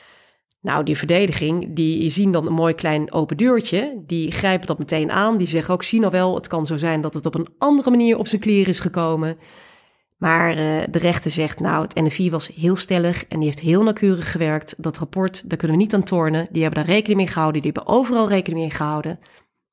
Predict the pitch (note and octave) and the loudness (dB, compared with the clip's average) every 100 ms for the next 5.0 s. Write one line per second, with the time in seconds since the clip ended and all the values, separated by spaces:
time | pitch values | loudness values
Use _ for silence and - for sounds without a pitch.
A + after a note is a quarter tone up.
0 | _ F3 D#3+ F3+ F#3 F3 D3+ E3 D#3+ D#3 | _ -2 0 2 0 -2 -2 0 0 -2
1 | D#3 D#3 - E3 D#3 D#3 D3+ D#3+ B3 G3 | -4 -6 -6 -6 -4 -4 -4 0 0 0
2 | - - _ _ _ _ _ _ _ _ | -4 -14 _ _ _ _ _ _ _ _
3 | _ - D#3 A#3 B3 A#3 G3 G#3 G3 F#3+ | _ -18 -4 -2 0 0 -2 0 0 0
4 | D#3 D3+ F3+ - - D#4 E4+ G4+ - | 0 -4 -6 -4 -2 0 0 0 -4